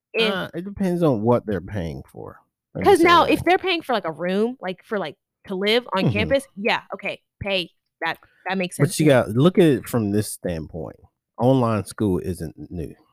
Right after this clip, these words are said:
Speaker 1: No.
Speaker 2: It's nothing new about
Speaker 1: I don't
Speaker 2: this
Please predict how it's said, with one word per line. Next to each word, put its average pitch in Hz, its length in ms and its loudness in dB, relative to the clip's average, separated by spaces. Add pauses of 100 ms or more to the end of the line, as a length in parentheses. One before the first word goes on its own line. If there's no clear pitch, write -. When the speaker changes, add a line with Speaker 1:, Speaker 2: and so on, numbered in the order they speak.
(720)
Speaker 1:
No. 214 680 -2
Speaker 2:
It's - 140 -6
nothing 131 420 4
new 113 200 4
about 85 500 -2
Speaker 1:
I 196 100 -2
don't 208 160 0
Speaker 2:
this 98 320 0